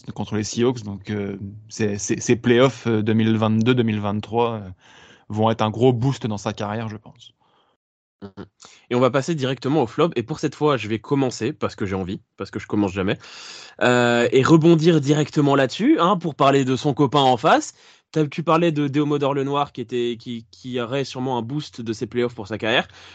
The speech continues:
Speaker 2: Il y en a un qui est en train de faire des playoffs dégueulasses, c'est Charvarius Ward.
Speaker 1: Non, pas toi, non.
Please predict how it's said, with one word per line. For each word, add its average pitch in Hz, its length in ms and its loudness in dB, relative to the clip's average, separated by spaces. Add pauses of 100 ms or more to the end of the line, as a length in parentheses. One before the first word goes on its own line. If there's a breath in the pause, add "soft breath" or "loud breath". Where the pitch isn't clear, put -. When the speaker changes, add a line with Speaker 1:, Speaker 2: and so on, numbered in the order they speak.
(140 loud breath)
Speaker 2:
Il 113 60 -2
y 120 40 4
en 127 60 4
a 135 40 4
un 151 100 4
qui 143 120 -4
est 123 40 -2
en 117 40 -2
train 120 160 -6
de 107 40 -10
faire 117 220 -4
des 117 100 0
playoffs 113 560 0
dégueulasses, 139 1300 2
c'est 143 340 -6
Charvarius 110 480 -2
Ward. 80 180 -10 (480 soft breath)
Speaker 1:
Non, 180 280 0
pas 165 180 2
toi, 175 460 -2
non. 131 300 -14